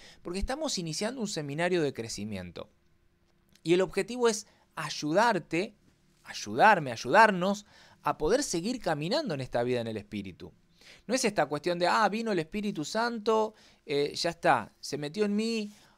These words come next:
eh, tengo, soy un renovado en el Espíritu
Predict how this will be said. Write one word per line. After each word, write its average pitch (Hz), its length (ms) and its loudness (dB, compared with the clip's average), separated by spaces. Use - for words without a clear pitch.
eh, 160 400 -8
tengo, 196 540 2
soy 208 320 0
un 170 260 -4
renovado 170 600 6
en 180 80 0
el 156 80 0
Espíritu 208 840 -2